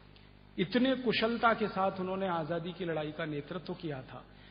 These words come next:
और उनके परिवार के लोग चाय बेचे हैं इस देश में अपना जीवन चलाने के लिए।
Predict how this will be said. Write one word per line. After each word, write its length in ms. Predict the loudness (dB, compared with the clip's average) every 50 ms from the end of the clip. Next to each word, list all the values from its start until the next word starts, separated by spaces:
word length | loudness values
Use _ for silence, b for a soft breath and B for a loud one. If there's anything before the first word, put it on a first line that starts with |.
| B B B B
और 140 | -2 -2 0
उनके 300 | 0 -2 -2 -2 -2 -4
परिवार 440 | -2 0 -2 -2 0 0 0 -2 -2
के 140 | -2 -4 -2
लोग 280 | -2 -2 -4 -4 -8 -6
चाय 320 | -4 -2 0 0 0 -2
बेचे 340 | -2 -2 -4 -4 -4 -6 -8
हैं 120 | -6 -6
इस 140 | -8 -8 -8 -6
देश 260 | -4 -4 -4 -4 -8 -8
में 80 | -8 -8
अपना 300 | -8 -8 -8 -6 -6 -6
जीवन 380 | -4 -4 -4 -4 -4 -6 -6
चलाने 380 | -6 -6 -6 -6 -6 -6 -6 -8
के 160 | -8 -8 -10
लिए। 160 | -10 -10 -12